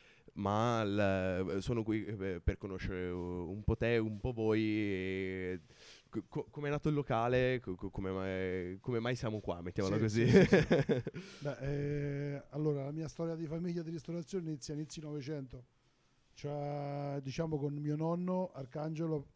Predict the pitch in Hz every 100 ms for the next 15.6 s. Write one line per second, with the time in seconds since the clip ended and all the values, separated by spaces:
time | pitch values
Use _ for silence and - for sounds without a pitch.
0 | - 120 151 170 165 165 143 139 139 135
1 | 147 147 147 139 151 - _ 139 135 139
2 | 147 139 135 - - - - - - 139
3 | 139 135 - 143 143 147 143 139 143 139
4 | 135 127 147 139 117 127 - 147 147 127
5 | 156 147 147 143 147 - 143 143 135 135
6 | 127 - _ - 135 139 139 135 123 131
7 | 123 127 127 123 127 127 120 - _ _
8 | _ _ 131 135 131 120 139 143 135 131
9 | 127 135 131 127 - - - - - 135
10 | 139 143 131 123 123 127 117 - - -
11 | - 160 175 180 180 190 208 185 170 165
12 | 143 147 147 147 147 147 147 - - -
13 | - - 139 147 156 151 175 165 160 170
14 | 175 127 147 147 143 151 - 151 151 165
15 | 185 - 139 156 147